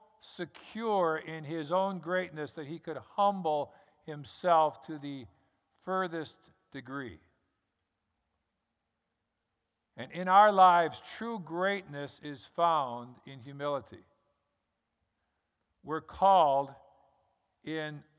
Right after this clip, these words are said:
Philippians two, verse five.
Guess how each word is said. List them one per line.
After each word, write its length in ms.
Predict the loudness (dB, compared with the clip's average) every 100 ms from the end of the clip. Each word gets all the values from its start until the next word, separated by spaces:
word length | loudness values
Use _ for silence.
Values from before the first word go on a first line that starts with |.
| _ _ _
Philippians 680 | -8 -4 -4 -4 -8 -10 -16
two, 520 | -12 -8 -8 -8 -14 -20 _ _ _ _ _ _ _ _ _ _
verse 260 | -10 -8 -4
five. 420 | 4 4 4 -2